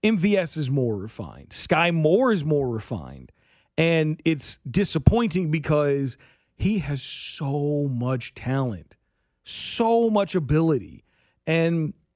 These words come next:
he really has looked like nothing more than what he's looked like throughout the entirety of his Chiefs career.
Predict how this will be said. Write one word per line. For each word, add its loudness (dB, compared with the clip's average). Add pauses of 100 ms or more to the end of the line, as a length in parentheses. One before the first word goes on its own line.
(180)
he 0
really 2
has 0
looked -2 (100)
like 0
nothing 2
more 2
than 2
what 2
he's -2
looked 0
like 2 (180)
throughout 2
the 2
entirety 2
of -2
his -2
Chiefs -4
career. -12